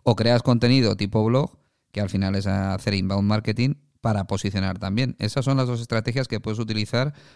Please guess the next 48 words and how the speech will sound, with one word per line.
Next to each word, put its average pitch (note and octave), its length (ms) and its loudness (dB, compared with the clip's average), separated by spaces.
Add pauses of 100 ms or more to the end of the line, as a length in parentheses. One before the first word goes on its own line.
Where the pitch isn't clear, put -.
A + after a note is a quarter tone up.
(160)
para G#2 480 0
posicionarte G#2 580 0
en G#2+ 100 4
Google B2 300 2
y A2 60 0
traer G2+ 260 -4
visitas A2 460 -2
vía G2+ 180 0
contenido G2+ 420 0
orgánico, F#2 480 -6
que - 120 -8
te F#2+ 100 -8
encuentren G2+ 380 -2
directamente G2+ 520 -2
por - 140 -6
una F#2+ 140 -6
búsqueda. F#2 360 -10 (380)
Y A#2 80 0
luego A2+ 180 6
tienes A2+ 260 2
la F#2+ 60 2
otra G#2 200 2
vía, B2+ 240 2
que A#2 80 -2
es A2 80 -6
pagar, G2+ 340 0
¿no? E3 240 -6 (120)
Hacer G2 400 -4
sem, D#3+ 340 2 (300)
invertir G#2 420 0
en G#2 120 0
publicidad, G#2+ 600 0
bien G#2+ 160 0
en F#2+ 100 0
Facebook G#2 400 -2
o G2+ 240 0
bien G2+ 200 -2
en, G2+ 440 -2
en G2+ 160 -6
ads, C#3 300 -6 (360)
en G2 160 -4
Google D3+ 440 -2
y, G#2 440 0
y G#2+ 80 0
empezar G#2 340 0
a G#2+ 80 0
traer F2 220 -4
tráfico. A#2+ 400 -4